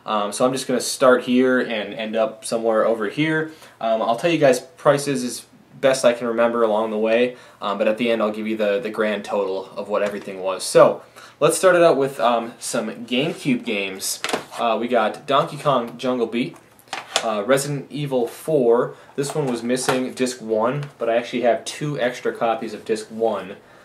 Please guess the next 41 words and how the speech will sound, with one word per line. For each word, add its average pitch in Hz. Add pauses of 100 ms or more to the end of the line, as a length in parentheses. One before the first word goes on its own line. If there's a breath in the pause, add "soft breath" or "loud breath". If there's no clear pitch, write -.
(160 loud breath)
uh, 98
so -
I'll 104
be 113
able 107
to 101
complete 107
that 107
one. 107 (320 loud breath)
Um, 98
Battalion 170
Wars 175 (100)
and 113 (140)
Beautiful 139
Joe, 113
he 147
actually 127
gave 120
me 127
the 110
discs 120
for 123
last 110
time. 175 (260 loud breath)
If -
you 123
remember, 113
they're 110
in 113
that 101
Game 110
Boy 127
Player 135
disc, 135 (300 soft breath)
and 120
he 120
had 170
the -
cases 175
for 101
'em, 110